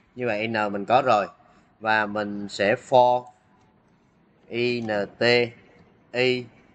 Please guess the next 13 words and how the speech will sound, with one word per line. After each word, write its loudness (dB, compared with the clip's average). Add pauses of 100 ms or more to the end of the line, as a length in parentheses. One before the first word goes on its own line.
(120)
bằng -6 (460)
một -8
chấm -8
phẩy -2 (720)
y -4 (220)
nhỏ -4
hơn 0
hoặc -4 (140)
bằng 0 (220)
N 0 (540)
chấm -4
phẩy -2 (420)
y -4